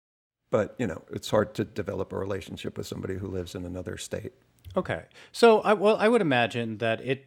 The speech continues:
Speaker 2: would be then the same whether you're in Palm Springs, North Dakota, or somewhere else, that you're meeting people either through an app, through, you know, like you said, at the grocery store, or when you go out to a bar and you meet somebody, or I'm sure also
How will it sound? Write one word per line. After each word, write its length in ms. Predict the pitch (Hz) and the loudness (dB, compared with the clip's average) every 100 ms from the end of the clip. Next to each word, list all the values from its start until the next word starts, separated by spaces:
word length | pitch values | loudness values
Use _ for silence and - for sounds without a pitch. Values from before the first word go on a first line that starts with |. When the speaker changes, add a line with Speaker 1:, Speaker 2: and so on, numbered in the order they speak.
| _ | _
Speaker 2:
would 180 | 139 117 | -4 0
be 140 | 127 | 0
then 360 | 120 120 117 110 | 2 0 0 -2
the 80 | 104 | -6
same 720 | - - 135 117 107 107 113 | -6 -2 0 0 -2 -2 -2
whether 260 | 104 110 110 | -2 0 0
you're 320 | 107 104 107 | 0 -2 -2
in 340 | 104 110 104 | -4 -4 -4
Palm 240 | 101 110 104 | -4 -4 -6
Springs, 800 | - 113 110 107 107 101 92 - _ - | -6 -4 -2 -4 -6 -8 -12 -16 _ -6
North 380 | 143 123 117 - | -2 -2 -2 -6
Dakota, 420 | 117 123 113 113 | -6 -2 -2 -2
or 100 | 113 | -4
somewhere 320 | - 120 113 | -4 -2 0
else, 200 | 101 104 | 0 -2
that 100 | 139 | -4
you're 120 | 135 | 0
meeting 320 | 139 147 143 135 | 2 2 2 0
people 320 | 131 135 131 | -2 -2 -2
either 220 | 127 117 | -2 -2
through 280 | - 147 151 | 0 4 4
an 100 | 135 | 6
app, 440 | 123 123 117 - - - - - _ _ | 4 4 2 -4 -18 -20 -20 -20 _ _
through, 560 | _ 135 131 127 127 113 | _ -4 0 2 0 -2
you 120 | 131 | -2
know, 180 | 110 110 | -2 0
like 220 | 110 123 | -2 -2
you 60 | |
said, 280 | 110 120 101 - | -2 -2 -4 -8
at 140 | 120 | -6
the 60 | 120 | -4
grocery 480 | 117 113 104 123 101 | 0 0 -2 -6 -8
store, 760 | - 107 104 104 104 104 110 - | -8 -6 -4 -4 -4 -6 -10 -12
or 600 | 110 101 104 104 104 104 - _ _ _ | -8 -4 -4 -4 -6 -8 -12 _ _ _
when 160 | 135 120 | -6 -4
you 80 | 107 | 0
go 100 | 107 | -2
out 120 | 98 | 0
to 120 | 113 | -4
a 40 | |
bar 360 | 98 110 107 107 | -2 0 0 0
and 80 | 104 | -2
you 80 | 104 | -4
meet 160 | 104 | -6
somebody, 500 | - 107 98 101 101 - | -6 -6 -6 -6 -6 -2
or 440 | 185 220 247 240 - | 2 4 4 0 -2
I'm 260 | 190 190 | 0 0
sure 300 | 175 220 196 | -4 -4 -2
also 540 | 175 170 185 151 143 | 0 0 2 0 -2